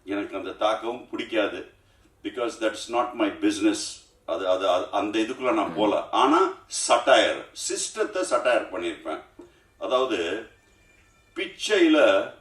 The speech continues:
மூணு ரகம். மொத வந்து பேண்ட் சட்டையை கிழிச்சிட்டு ரோடு ரோடா சுத்தி எடுக்கிற பிச்சை. பிச்சைக்காரங்களே நான் மதிக்கிறேன், அது நீங்க தயவுசெய்து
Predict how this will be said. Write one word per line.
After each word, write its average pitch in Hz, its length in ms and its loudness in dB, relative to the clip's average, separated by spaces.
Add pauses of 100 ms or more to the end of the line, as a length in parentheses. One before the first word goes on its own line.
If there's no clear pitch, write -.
மூணு 120 380 2
ரகம். 110 340 4 (1300)
மொத 135 260 0
வந்து 120 220 -4
பேண்ட் 139 500 4
சட்டையை 110 460 -4
கிழிச்சிட்டு 113 600 -2
ரோடு 110 320 2
ரோடா - 240 6
சுத்தி - 380 -6
எடுக்கிற 104 280 -6
பிச்சை. - 360 -8 (680)
பிச்சைக்காரங்களே 113 600 0
நான் 98 240 0
மதிக்கிறேன், 90 500 -4
அது 71 440 -10 (360)
நீங்க 71 340 -8 (460)
தயவுசெய்து 85 800 -8